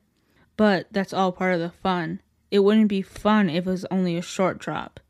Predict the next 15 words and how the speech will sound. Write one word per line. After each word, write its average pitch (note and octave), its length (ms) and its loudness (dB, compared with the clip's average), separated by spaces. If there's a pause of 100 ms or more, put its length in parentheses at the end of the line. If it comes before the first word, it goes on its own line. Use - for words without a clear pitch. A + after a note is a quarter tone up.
(420)
If G3 140 -4
it F#3+ 80 2
were G3 160 2
that G3+ 280 2
way, F#3+ 300 0
you F#3+ 140 0
may G3 240 2
as F#3+ 160 -2
well F#3 140 2
just - 340 -10
bounce F3+ 300 -2
on F3 100 -2
a E3+ 120 0
real F3 220 0
trampoline." F3 840 -4